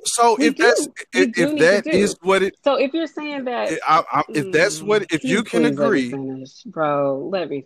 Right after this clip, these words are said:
Speaker 2: finish. Like, I can't even get, I can't even finish my sentence. Like, I don't think I've
Speaker 1: You're
Speaker 2: been able to finish
Speaker 1: gaslighting
Speaker 2: one
Speaker 1: right
Speaker 2: sentence
Speaker 1: now.
Speaker 2: since I, like,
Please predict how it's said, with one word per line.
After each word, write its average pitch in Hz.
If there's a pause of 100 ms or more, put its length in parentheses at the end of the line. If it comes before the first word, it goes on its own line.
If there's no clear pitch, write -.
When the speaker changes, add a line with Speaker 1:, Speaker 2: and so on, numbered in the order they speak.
(120)
Speaker 2:
finish. 131
Like, -
I 214
can't 147
even 143
get, -
I 226
can't 392
even 165
finish 190
my 135 (140)
sentence. 185 (120)
Like, - (500)
I -
don't 571
think 427
I've 339
Speaker 1:
You're 185
Speaker 2:
been 170
able 180
to 160
finish 147
Speaker 1:
gaslighting 131
Speaker 2:
one 123
Speaker 1:
right 120
Speaker 2:
sentence 107
Speaker 1:
now. -
Speaker 2:
since 180
I, 175
like, 160